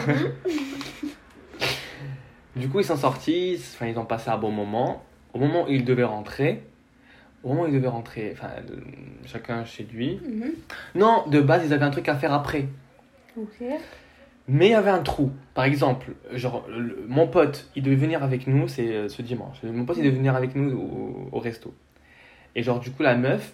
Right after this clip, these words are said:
Speaker 1: elle devait l'attendre parce qu'elle voulait pas venir avec nous parce qu'elle a dit que je connais pas tes potes, et cetera, je viens pas avec vous. Donc, je reste loin. Elle
Speaker 2: Mais
Speaker 1: voulait ren-,
Speaker 2: si le feeling, il était là,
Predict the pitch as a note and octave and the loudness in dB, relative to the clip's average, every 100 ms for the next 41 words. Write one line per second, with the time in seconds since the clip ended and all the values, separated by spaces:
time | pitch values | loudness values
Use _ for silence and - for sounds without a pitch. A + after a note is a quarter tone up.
0 | - A#2 A#2+ B2 A2 - C#3 F#3+ - - | -8 -2 0 0 -2 -2 -4 -4 -10 -10
1 | A2+ A2+ A2+ B2+ B2+ A#2 C#3 C3 - G#2 | -6 -4 -2 -2 -2 -4 -6 -6 -6 -8
2 | A2 A#2 - G#2+ - - - - G#2 G#2 | -8 -12 -10 -10 -8 -8 -10 -12 -12 -6
3 | B2+ B2+ A#2 G#2+ G#2 G2+ - - - - | -4 -2 -4 -8 -10 -12 -20 -20 -20 -20
4 | - - A#2 A2+ A#2 A2+ - F#2 F#2 - | -18 -8 -6 -4 -2 -4 -6 -10 -12 -18
5 | _ _ - _ _ C#4 A#3+ A3 D3 C3+ | _ _ -20 _ _ -4 2 4 4 2
6 | C3+ - - - - - A#3+ A#3+ - A3 | -2 -8 -18 -18 -10 -4 -2 -4 -4 -4
7 | A3 G#3 G#3 A3 G3+ G#3 C4 | -2 -2 -4 -4 -6 -4 -4